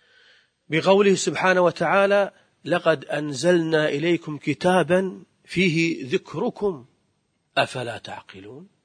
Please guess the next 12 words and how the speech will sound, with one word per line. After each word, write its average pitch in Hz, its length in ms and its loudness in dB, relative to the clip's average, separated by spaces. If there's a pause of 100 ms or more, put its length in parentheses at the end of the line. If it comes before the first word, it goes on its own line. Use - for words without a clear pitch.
(1800)
فيه 151 400 -4
ذكركم، 143 560 -8
يعني 123 240 -6
فيه 135 260 -4
شرفكم 135 600 -4
وعزكم 131 640 -6 (960)
وفلاحكم 139 880 -4 (300)
في - 100 -16
الدنيا 170 360 -4
والآخرة، 165 720 -6 (880)
أفلا 131 320 -10
تعقلون؟ 110 680 -20